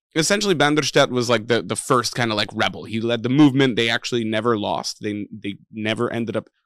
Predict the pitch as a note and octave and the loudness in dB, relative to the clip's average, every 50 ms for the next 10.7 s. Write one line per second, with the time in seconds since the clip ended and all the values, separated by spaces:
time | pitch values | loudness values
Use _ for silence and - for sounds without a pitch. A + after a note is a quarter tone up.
0 | _ _ - A#2+ B2+ C3+ C3+ C3 A#2 C3+ C3 B2+ B2+ A#2+ - - C3 C3 B2+ A#2+ | _ _ -4 2 4 4 4 4 4 4 2 2 0 -2 -2 0 2 2 2 2
1 | B2 B2 A#2+ A#2 A2+ A#2+ _ - - B2 B2 B2+ A#2 A2+ A2 A2 A#2 A#2 A2 A#2 | 2 0 0 -2 -4 -6 _ -6 -4 -2 -2 -2 -2 -2 -2 -2 -2 -2 0 -2
2 | A#2 G#2+ A#2+ A#2 A2+ - - A#2+ A2+ G2+ - - A#2+ B2 A#2+ C#3+ D#3 D#3+ - _ | -2 0 -2 -2 -4 -4 -4 -4 -4 -2 0 2 2 2 2 0 -2 -2 -4 _
3 | _ - - - _ _ _ _ _ - A#2+ B2 B2+ B2+ B2 - - C3 B2+ B2+ | _ -20 -20 -20 _ _ _ _ _ -14 -8 -2 -2 -2 -2 0 0 2 2 2
4 | B2+ A2+ A#2+ - - - - B2 A#2 A#2 G#2 A2+ A2 - - A2 G2+ - _ - | 2 0 -2 -6 -4 -4 -2 0 0 0 0 0 -2 -2 -2 -4 -6 -6 _ -4
5 | A2+ A2 A2 G#2+ - - _ - _ - G#2+ G#2+ G2 G#2 G#2 F#2 - _ A#2 A2 | -2 -2 -2 -4 -6 -8 _ -10 _ -2 -2 -2 -2 -2 -6 -6 -6 _ -8 -8
6 | G2+ G2+ G2 - - - G#2+ G#2 G2+ G2+ G2+ G2+ - - G#2 G2 G2 A2 A#2+ B2+ | -8 -8 -8 -10 -6 -4 -4 -2 -2 -4 -4 -6 -6 -4 -4 -2 -2 0 0 0
7 | B2+ C#3 D3 C#3 _ _ _ _ _ _ - G2+ G#2 G2+ G2 G2+ F#2+ - _ _ | 0 -2 -2 -4 _ _ _ _ _ _ -8 -6 -4 -2 -2 -2 -4 -4 _ _
8 | - A2 G#2+ G2+ F2+ - - G#2+ G2 F#2 F#2 - G2+ G2 F#2 F2+ E2+ E2 E2 - | -10 -6 -6 -6 -6 -4 -6 -6 -6 -6 -6 -2 -2 -2 -2 -2 -8 -12 -12 -10
9 | F#2+ F#2 - - F#2+ F#2+ F#2 F#2 F#2 F#2+ - - F#2+ F#2+ F#2 F2+ - - G2+ G2+ | -10 -10 -8 -8 -8 -6 -6 -6 -8 -8 -6 -4 -4 -4 -4 -6 -8 -8 -8 -8
10 | F#2 F2+ F2+ F2+ F2+ F2+ F#2 F#2 - F#2 F#2+ - - - | -6 -10 -12 -10 -10 -8 -10 -10 -10 -12 -12 -12 -14 -16